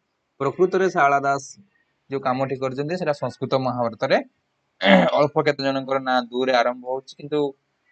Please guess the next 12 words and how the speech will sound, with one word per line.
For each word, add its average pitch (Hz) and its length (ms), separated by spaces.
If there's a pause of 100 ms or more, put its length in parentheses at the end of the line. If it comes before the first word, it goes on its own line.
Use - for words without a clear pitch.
ଶାରଳା 147 300
ଦାସ 160 300
ଶହେ 151 280 (280)
ଭାଇଙ୍କର 135 500
ନାଁ 131 220 (360)
ଦୁରେ 127 380 (800)
ରଚନା 127 340
କରିଛନ୍ତି, 104 420 (1000)
ଠିକ୍ 143 120
ଅଛି। 156 200 (420)
ଯେହେତୁ 156 360
ତାଙ୍କର, 143 320